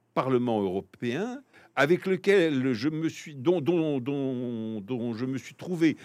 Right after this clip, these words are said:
le plus proche, euh, sur l'idée que non, la Russie ne serait pas ad vitam aeternam une dictature. Que oui, le peuple russe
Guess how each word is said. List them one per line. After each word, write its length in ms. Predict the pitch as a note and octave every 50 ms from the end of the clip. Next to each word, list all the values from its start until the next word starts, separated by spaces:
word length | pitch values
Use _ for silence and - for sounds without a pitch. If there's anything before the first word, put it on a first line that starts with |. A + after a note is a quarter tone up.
| - - -
le 580 | C#3 D#3 E3+ G3+ A3+ B3+ C4+ D4 C4+ A#3 - - _ _ _
plus 200 | - D3 D#3+ D#3
proche, 640 | C#3 - - A2 E2+ - - - - - - - _ _ _ _ _ _ _ _ _ _ _ _ _ - A#2+
euh, 140 | A#2+ A#2+ A#2+ -
sur 460 | - - - - - - F3+ E3+ A2+
l'idée 840 | A#2 A#2 A#2 B2 C#3 E3+ G#3+ A#3 A3+ D#3+ C3 D3+ C#3 D3+ F#3 A#3+ C4 _ _ _ _ _ _ _ _ _ _ _ _ _
que 320 | - - D3+ C#3 C3 B2+ - - A2
non, 440 | A#2+ B2 C#3 D#3 F3 G#3+ B3 C4+ - _ _ _ _ _ _ _ _ _ _ -
la 200 | B2 C#3 D3+ C#3
Russie 560 | A#2+ C3+ C3+ C3 - - - F3+ F3+ F#3+ A3+ _ _ _ _ _ _ _ _ _ _ _ _ _ -
ne 380 | - A#2+ C3+ D#3+ E3+ E3+ G3+ G3+
serait 540 | E3+ - - - - G#3+ F#3 E3 C#3+ D3+ D3+
pas 220 | - - C#3 B2+
ad 260 | A#2 A2+ A2+ A2+ G#2+
vitam 520 | G#2+ A2+ A2+ F3 F3+ - - E3+ D#3 C#3+ C3
aeternam 680 | B2+ A#2+ - C3+ A#2+ A2+ B2 B2 C3 D3+ E3 F3 - - -
une 260 | C#3+ C3 B2+ A#2 G#2+
dictature. 760 | G2 G#2+ - - - F2 - - - - D#2+ - - - _ _ _ _ - - - _ _ -
Que 200 | E3+ D#3 B2 - - - _ -
oui, 480 | A2 B2 C#3+ D#3+ F3 G#3 A3 A#3+ B3 - _ -
le 300 | C3+ C#3 C3+ C#3+ D#3+ D#3
peuple 440 | D#3 - G3+ F#3 C#3+ - D3+ C#3+ D3
russe 540 | C3+ B2+ B2+ C#3+ E3 F#3+ F3 - - -